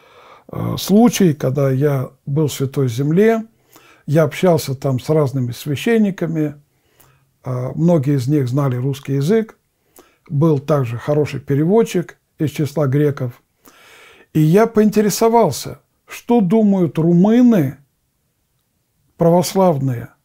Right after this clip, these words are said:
о своей церкви, о своей стране. И они сказали, что это последний великий удел Божьей Матери, что назначение Румынии – спасти весь мир.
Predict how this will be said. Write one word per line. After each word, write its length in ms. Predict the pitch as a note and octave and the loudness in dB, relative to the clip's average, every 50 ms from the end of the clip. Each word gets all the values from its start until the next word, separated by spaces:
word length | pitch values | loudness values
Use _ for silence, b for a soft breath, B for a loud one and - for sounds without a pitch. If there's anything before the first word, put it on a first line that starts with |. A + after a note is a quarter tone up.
| _ _ _ _ _ | _ _ _ _ _
о 100 | F#3 F3 | -2 -2
своей 400 | - - F3+ F3+ F#3 F#3+ G3 F#3 | 0 0 2 2 4 4 4 2
церкви, 560 | F#3+ - - F#3+ G3 G3+ G#3 G#3 - F#3 F#3 | 0 0 0 2 4 4 2 0 0 0 0
о 100 | F3 D#3 | 0 0
своей 340 | - - D#3 D#3 D#3+ D#3+ D#3 | -2 -2 -2 0 0 0 -2
стране. 580 | - - - E3+ F3 F3+ F#3 E3+ C3+ G#2+ - - _ _ _ _ _ _ _ _ _ _ _ | -4 -4 -2 0 0 0 0 0 -2 -4 -8 -14 _ _ _ _ _ _ _ _ _ _ _
И 60 | - | -10
они 200 | G#2 A2+ A#2+ B2+ | -6 -4 -4 -4
сказали, 640 | B2+ - - E3+ E3 F3+ G3 G3 F#3 D3+ C3 - _ _ _ _ b b b b b b b b b b b b b | -6 -6 -6 -6 -4 -4 -4 -6 -6 -8 -12 -14 _ _ _ _ b b b b b b b b b b b b b
что 280 | - - - E3 E3 | -20 -6 0 2 4
это 220 | F3 F3 F3 F3 D#3+ | 4 4 4 0 -2
последний 800 | - - D#3+ C3 - - F3+ E3+ G3 A3 A3+ F#3 E3 F3 D#3 | 0 0 0 0 0 0 2 2 4 4 4 2 0 0 0
великий 480 | C#3 A2+ D3 D#3 D#3+ F#3+ G3+ - - F3+ | 0 0 0 0 2 0 0 0 0 0
удел 440 | E3+ D#3+ D#3 C3 B2 F3+ G#3 G3+ F#3 | 0 2 2 2 2 4 4 4 4
Божьей 400 | C#3+ C3+ D#3+ F3 E3 D3+ E3+ D#3 | 2 2 0 0 0 0 -2 -2
Матери, 560 | D#3 F3 F#3+ G3 F#3 - C#3+ B2+ B2+ - _ _ _ _ _ _ _ _ _ _ _ _ _ _ _ _ _ _ _ _ _ _ _ _ | -2 -4 -6 -6 -8 -10 -12 -12 -12 -18 _ _ _ _ _ _ _ _ _ _ _ _ _ _ _ _ _ _ _ _ _ _ _ _
что 240 | - - - F#3+ F3+ | -20 -4 0 2 2
назначение 720 | F3+ E3+ C#3 D3 F3 F3 D3+ - - A3 A3+ G#3+ G3+ F3 | 2 2 2 0 0 0 -2 -2 -2 0 0 2 2 2
Румынии – 840 | D#3+ C#3+ D3+ D#3 D#3 D#3+ F#3+ A3+ A#3+ B3 A#3 G#3+ F#3 D3 B2 - - _ _ _ _ _ _ _ _ _ _ _ _ _ | 0 0 0 0 0 0 2 4 4 4 2 2 0 -2 -4 -6 -12 _ _ _ _ _ _ _ _ _ _ _ _ _
спасти 580 | - - - G3 F#3 D3 - - - A3 A3+ | -20 -4 0 0 0 0 -2 -4 -2 0 0
весь 340 | G#3+ G3 F#3 E3+ - - - | 2 2 0 0 -2 -4 -4
мир. 380 | E3 F#3 A3+ A#3 G3 B2+ - | -2 -2 0 0 -2 -4 -6